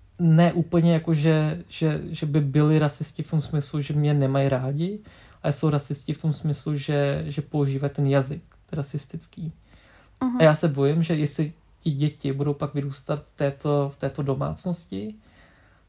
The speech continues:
Speaker 1: tak, eh, si to, si to prostě, eh, tak to přijmou. Tak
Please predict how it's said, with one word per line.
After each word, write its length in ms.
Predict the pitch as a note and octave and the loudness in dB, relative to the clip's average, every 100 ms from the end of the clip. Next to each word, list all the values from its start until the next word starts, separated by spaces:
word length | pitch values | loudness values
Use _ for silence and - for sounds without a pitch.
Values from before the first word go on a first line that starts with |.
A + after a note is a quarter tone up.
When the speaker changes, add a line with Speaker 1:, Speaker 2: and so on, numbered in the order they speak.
| _ _ - | _ _ -4
Speaker 1:
tak, 360 | D3+ C#3 - | -2 -2 -6
eh, 160 | D3+ D#3 | -6 -6
si 140 | - | -4
to, 220 | D#3+ E3 E3 | -2 -2 -6
si 120 | E3 | -6
to 140 | E3+ | -6
prostě, 440 | E3 D#3+ - D#3 D#3 F#3+ F3 - _ E3+ C#3+ - _ _ | -4 -6 -4 -4 -6 -10 -12 -12 _ -8 -8 -10 _ _
eh, 20 | E3+ | -8
tak 140 | D#3+ | -4
to 100 | E3+ | -4
přijmou. 540 | D#3+ - C#3+ C3+ D3 D#3 | -6 -2 0 0 -4 -8
Tak 200 | D3+ | -10